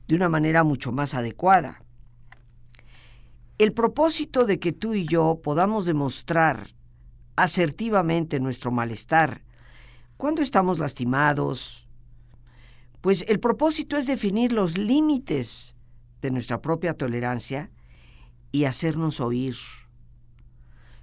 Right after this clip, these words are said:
para que nadie malinterprete nuestras intenciones. Podríamos decir que la asertividad es una autoafirmación de nuestra autoestima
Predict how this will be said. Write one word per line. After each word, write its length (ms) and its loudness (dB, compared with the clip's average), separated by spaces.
para 220 -2
que 180 -8
nadie 320 -2
malinterprete 800 -4
nuestras 380 -8
intenciones. 1000 -8
Podríamos 500 4
decir 320 2
que 120 -2
la 340 0
asertividad 1040 0
es 180 -4
una 340 2
autoafirmación 1040 0
de 100 -2
nuestra 380 -4
autoestima 840 -4